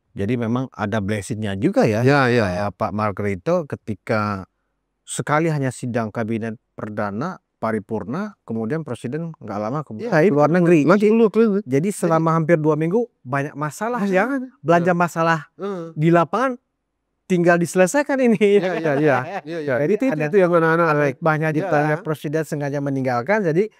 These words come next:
Speaker 1: bisa melihat dari, dari luar
Speaker 2: Iya.
Speaker 1: ya kan. Oh, ini masalah A, B, C,
Speaker 2: Ya,
Speaker 1: D.
Speaker 2: mungkin, mungkin, ya. Masalahnya adalah apakah, eh, beliau di luar negeri sana memiliki waktu untuk, eh,
Speaker 1: Memantau
Speaker 2: me-,
Speaker 1: ini?
Speaker 2: memantau itu atau tidak, gitu, kan.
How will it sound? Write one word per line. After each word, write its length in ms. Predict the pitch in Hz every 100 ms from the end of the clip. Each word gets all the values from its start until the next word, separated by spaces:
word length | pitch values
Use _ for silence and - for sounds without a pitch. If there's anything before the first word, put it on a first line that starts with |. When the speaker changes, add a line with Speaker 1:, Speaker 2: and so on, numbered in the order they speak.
| _
Speaker 1:
bisa 260 | 139 143
melihat 340 | 147 147 156 208
dari, 320 | 147 143 139
dari 220 | 131 139
luar 300 | 139 208 151
Speaker 2:
Iya. 60 | 123
Speaker 1:
ya 60 | 165
kan. 100 | 185
Oh, 260 | 139 139 107 _ _ -
ini 160 | 110
masalah 320 | 123 117 123 123
A, 240 | - 107 98
B, 160 | 104
C, 160 | 104 113
Speaker 2:
Ya, 80 | 147
Speaker 1:
D. 80 |
Speaker 2:
mungkin, 400 | 143 180 220 156
mungkin, 320 | 127 120 120 110
ya. 560 | 101 110 165 190 127 110 - -
Masalahnya 640 | - 95 90 92 120 208 147
adalah 240 | 131 127
apakah, 320 | 117 120 190 226 202 139
eh, 60 | 127
beliau 240 | 139 156
di 160 | 139 135
luar 240 | 139 131
negeri 240 | 123 120
sana 400 | 107 101 127 220 214 - -
memiliki 400 | 139 139 139 123
waktu 240 | 104 -
untuk, 480 | 214 233 160 135 131
eh, 380 | 139 131 123 120
Speaker 1:
Memantau 320 | 117 123 143
Speaker 2:
me-, 80 | 160
Speaker 1:
ini? 100 | 185 131
Speaker 2:
memantau 320 | 135 135 135
itu 80 | 185
atau 160 | 160
tidak, 320 | 120 180 147 131
gitu, 80 | 107
kan. 320 | 107 127 139